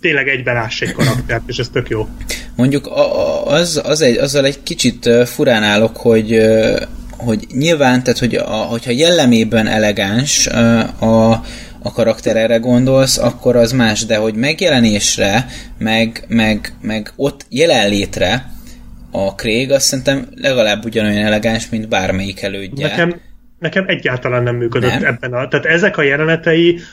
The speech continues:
Speaker 1: azon túl, hogy van egy-két jó poén, amikor a Skyfall-ba megigazítja a manzsetta gombját, stb.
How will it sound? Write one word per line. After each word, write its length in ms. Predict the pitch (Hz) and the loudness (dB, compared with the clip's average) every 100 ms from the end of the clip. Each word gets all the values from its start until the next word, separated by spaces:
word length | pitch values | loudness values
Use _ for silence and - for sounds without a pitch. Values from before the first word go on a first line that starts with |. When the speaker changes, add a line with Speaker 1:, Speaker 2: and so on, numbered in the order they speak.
| - | -12
Speaker 1:
azon 380 | - 185 190 151 | -2 2 4 4
túl, 200 | 170 170 | 4 4
hogy 160 | 147 139 | 4 2
van 240 | 160 175 | 0 -2
egy-két 340 | 156 131 139 127 | -4 -2 -2 2
jó 160 | 143 | 2
poén, 400 | 135 135 131 139 | 2 0 2 2
amikor 300 | 139 131 131 | 0 -2 -2
a 60 | 123 | -4
Skyfall-ba 600 | 120 147 131 123 131 120 | -4 -2 -2 0 0 0
megigazítja 560 | 127 127 123 120 120 123 | -2 0 0 -2 -2 -2
a 20 | |
manzsetta 420 | 120 123 120 123 | 0 0 -2 0
gombját, 380 | 117 117 120 117 | 0 2 2 0
stb. 380 | 120 - 117 | 0 0 0